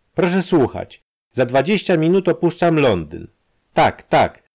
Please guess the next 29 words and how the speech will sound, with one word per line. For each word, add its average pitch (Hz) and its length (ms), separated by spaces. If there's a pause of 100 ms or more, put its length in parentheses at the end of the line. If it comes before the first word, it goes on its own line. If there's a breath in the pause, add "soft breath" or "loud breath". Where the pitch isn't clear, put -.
(160)
domyśliła 165 480
się 175 140
pani 160 240
słusznie, 110 440
w 80 40
jakiej 85 320
sprawie. 76 580 (480)
Nie, 165 280 (160)
żadnych 180 420
instrukcji 175 500
nie 165 160
zostawiam. 87 680
Jestem 143 340
najzupełniej 180 640
pewien 147 400
pani 143 280
we 131 140
wszystkich - 460
sprawach. 80 600 (240)
Proszę 196 280
mi 185 120
tylko 170 280
przysłać 170 440
walizkę 135 420
z 113 80
rzeczami 135 440
na 127 120
dworzec 113 400
Victoria. 80 640